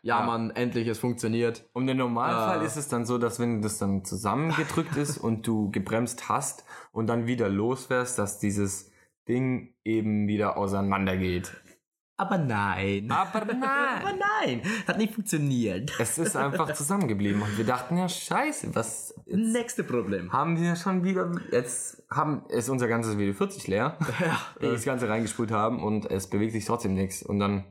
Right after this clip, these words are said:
Speaker 1: Ja.
Speaker 2: nochmal eben meinen Vater angerufen, er meinte,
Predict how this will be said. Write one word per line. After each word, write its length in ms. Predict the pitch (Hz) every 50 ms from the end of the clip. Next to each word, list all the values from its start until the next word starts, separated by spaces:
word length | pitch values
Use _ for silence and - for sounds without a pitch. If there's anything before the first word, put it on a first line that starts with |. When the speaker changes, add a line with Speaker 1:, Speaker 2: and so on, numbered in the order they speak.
| -
Speaker 1:
Ja. 120 | - 127 120
Speaker 2:
nochmal 360 | 113 110 120 127 117 110 95
eben 220 | 92 113 110 107
meinen 200 | 104 101 101 98
Vater 280 | - 123 120 123 147 147
angerufen, 520 | 127 127 120 120 120 123 117 123 131 107
er 80 | - 101
meinte, 460 | 101 104 101 101 104 - 98 98 101